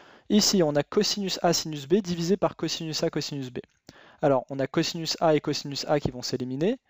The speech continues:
Et on va avoir ce qui nous reste, sinus B divisé par cosinus B. Effectivement, on a un tangente de B. Donc là, on se rapproche de la, de la formule qu'on aimerait obtenir à la fin.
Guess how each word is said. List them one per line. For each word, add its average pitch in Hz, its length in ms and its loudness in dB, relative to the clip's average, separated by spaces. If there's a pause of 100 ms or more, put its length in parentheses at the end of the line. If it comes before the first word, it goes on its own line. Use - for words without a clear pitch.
(280)
Et 190 60 2
on 220 120 2
va 165 160 4
avoir 160 360 2
ce - 80 -6
qui 165 80 -8
nous 139 120 -2
reste, 185 360 2
sinus 180 440 -2
B 156 100 4
divisé 185 360 0
par - 200 0
cosinus 156 420 -2
B. 127 80 2 (100)
Effectivement, 175 640 0
on 190 120 0
a 151 40 4
un 143 140 2 (420)
tangente 208 600 0
de 156 100 4
B. 143 120 2 (520)
Donc 139 180 -8
là, 214 80 4
on 208 80 6
se 156 60 0
rapproche 190 380 0
de 175 100 -2
la, 139 240 6
de 139 100 0
la 139 100 4
formule 160 460 -6 (520)
qu'on 151 140 -2
aimerait 147 180 4
obtenir 160 340 2
à 147 60 4
la 127 100 2
fin. - 140 -12